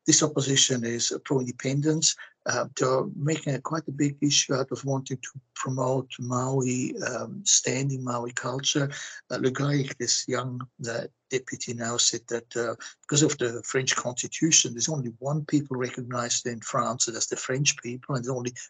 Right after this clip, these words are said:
one language is recognized. And he says, "Well, as soon as the Maori people or the indigenous people are recognized as a people, the Maui language can finally be made an official language in his territory."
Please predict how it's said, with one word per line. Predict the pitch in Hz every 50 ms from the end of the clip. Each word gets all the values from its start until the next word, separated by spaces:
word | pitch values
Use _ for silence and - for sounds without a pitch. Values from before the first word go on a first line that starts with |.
| _ _
one | - 120 139 156 160
language | 143 147 135 113 120 117 -
is | 123 110 - -
recognized. | 113 113 117 - 123 123 135 131 135 147 165 - - - - - - - - - - -
And | - -
he | 127 -
says, | - 139 139 -
"Well, | 143 143 131
as | 120 -
soon | - - 170 170 165 151
as | 143 139 - - - _ _ - - -
the | 131
Maori | 131 139 143 151 160 156
people | 156 - 139 123 - - 117
or | 110 113
the | 117
indigenous | 117 147 147 - - 139 -
people | - - 123 120 123 - - 123 -
are | - 123 120
recognized | 120 135 135 - - - - 120 113 117 -
as | - -
a | - _ -
people, | - - 165 160 - - 113 113 - - - - - _ -
the | 127
Maui | 131 135 135 135 135 131 123
language | 127 127 131 131 135 127 123 120 -
can | - - 117
finally | - - - 131 131 131 143 143 127 123 131
be | 127 - -
made | 120 127 127 127 123 123 123 - _ _ - _
an | - 123
official | 120 - - - 151 - - - 123 117
language | 117 120 127 127 131 120 117 120 120 - -
in | 123 120 117
his | 123 113 - -
territory." | - 143 147 147 147 143 - - - - -